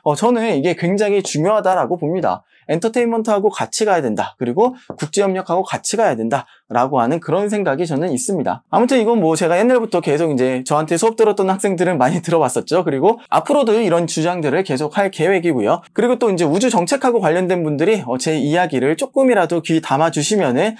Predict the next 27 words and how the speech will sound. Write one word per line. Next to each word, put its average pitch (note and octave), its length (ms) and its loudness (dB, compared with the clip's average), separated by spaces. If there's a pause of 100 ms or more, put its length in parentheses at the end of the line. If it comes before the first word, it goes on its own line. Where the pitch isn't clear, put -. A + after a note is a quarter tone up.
(140)
어, A#2+ 80 -2
우리나라가 F3 580 2
조금 A3+ 300 0
더 E3 120 2
이제 A2+ 160 0
발전된 C3+ 400 -2
방향으로 B2+ 560 0
나갈 A2+ 240 2
수 C3 200 -4
있지 D3+ 280 -4
않을까 C3 460 0
이렇게 B2+ 300 -2
생각해 B2+ 400 -4
봅니다. B2+ 440 -2 (420)
자, G#3+ 160 4
아무튼 G#3 360 0
달 F#3+ 160 0
탐사선 A#3+ 460 0
다누리, G#3+ 720 2
어, C#3 160 0
이번에 D#3 300 0
이제 C3 120 0
스페이스X에 F#3+ 880 0
실려서 F#3+ 680 2
발사가 C3+ 360 0
될 D#3 160 -2
텐데, C#3+ 340 -2